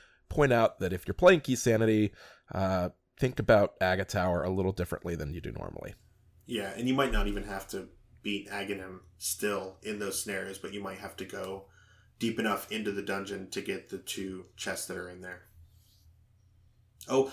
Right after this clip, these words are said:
Speaker 2: also, I should mention, there is a hint tile in there, um, which does make the play slightly more attractive, but it's still a hard sell to, to make that dip into Aga before you know you absolutely have to.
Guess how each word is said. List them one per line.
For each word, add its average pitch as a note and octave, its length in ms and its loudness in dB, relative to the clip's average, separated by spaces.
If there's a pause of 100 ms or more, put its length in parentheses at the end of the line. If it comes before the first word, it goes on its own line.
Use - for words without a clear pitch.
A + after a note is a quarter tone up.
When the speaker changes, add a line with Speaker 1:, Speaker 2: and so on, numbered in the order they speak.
(140)
Speaker 2:
also, C#3+ 600 2
I A2+ 160 2
should A#2 220 2
mention, G#2+ 420 0
there G#2 180 0
is C#3 160 0
a B2 40 -2
hint - 360 -2
tile G2 360 -6
in G2 120 -8
there, F#2 280 -12 (800)
um, G2 540 -4
which - 380 0
does D#3 520 0
make B2 340 -2
the A2+ 80 0
play A#2 400 0
slightly A#2+ 760 0
more E3+ 240 6
attractive, F3 680 0
but G#2+ 340 -2
it's G#2 200 -4
still G2+ 260 -2
a F#2+ 100 -2
hard F#2 520 -6
sell F2 440 -8 (140)
to, G2 240 -4 (120)
to - 100 -8
make F#2+ 220 -10
that E2 280 -10
dip F#2 200 -6
into F2 200 -10 (140)
Aga G2 300 -8 (100)
before G2+ 300 -2
you G#2 160 -6
know G2+ 240 -4
you G#2+ 240 -8 (100)
absolutely G#2+ 600 -4
have G2 240 -12
to. G2 180 -14